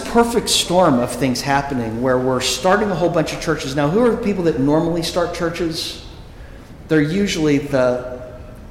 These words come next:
younger people who are too stupid to know any better. Um, but they're often people in their twenties and thirties, or maybe thirties and early forties, although we do have a guy that we're training right now who's, like, seventy years old.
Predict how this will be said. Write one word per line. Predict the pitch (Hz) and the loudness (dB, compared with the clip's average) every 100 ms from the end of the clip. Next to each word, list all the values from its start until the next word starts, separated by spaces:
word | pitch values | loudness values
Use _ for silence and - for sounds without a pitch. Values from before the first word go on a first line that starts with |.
| 151 | -4
younger | 147 156 147 | 2 4 2
people | 139 147 139 | 0 -2 -2
who | 127 131 | -2 -2
are | 113 - | -4 -10
too | - 139 | -4 -4
stupid | - - 143 143 120 | -2 -2 -2 -2 -6
to | 127 | -2
know | 135 147 | 0 2
any | 123 110 | 2 0
better. | 113 - - - - - - - 143 | -4 -8 -10 -14 -14 -12 -10 -8 -2
Um, | 143 139 - - 277 | 2 2 2 -2 0
but | - | 2
they're | 180 160 - | 4 4 4
often | 170 208 - 202 170 170 - - | 4 4 4 2 2 -2 -8 -14
people | - 180 180 170 | -4 -2 2 4
in | 156 | 4
their | 151 143 147 | 2 0 -2
twenties | - 165 160 165 165 165 | -6 2 4 4 2 2
and | 143 | -2
thirties, | - 160 156 156 151 143 | 0 4 4 4 2 0
or | 131 | 0
maybe | 147 160 | 2 2
thirties | - - 156 156 139 | 0 2 2 2 0
and | 139 | 0
early | 143 147 | 2 2
forties, | 143 147 143 139 | 0 0 0 0
although | 143 175 | 0 2
we | 202 175 | 2 0
do | 156 208 | 0 -2
have | 175 147 | 0 -2
a | |
guy | 143 147 | 0 0
that | 147 | 0
we're | 135 | -2
training | - 160 151 | -2 0 2
right | 143 143 | 2 0
now | 143 139 | 0 0
who's, | 139 - | 0 -2
like, | 131 - | -4 -4
seventy | - 240 247 277 294 | -6 -2 -2 0 -2
years | 285 247 226 | -2 -6 -6
old. | 226 220 - | -6 -6 -6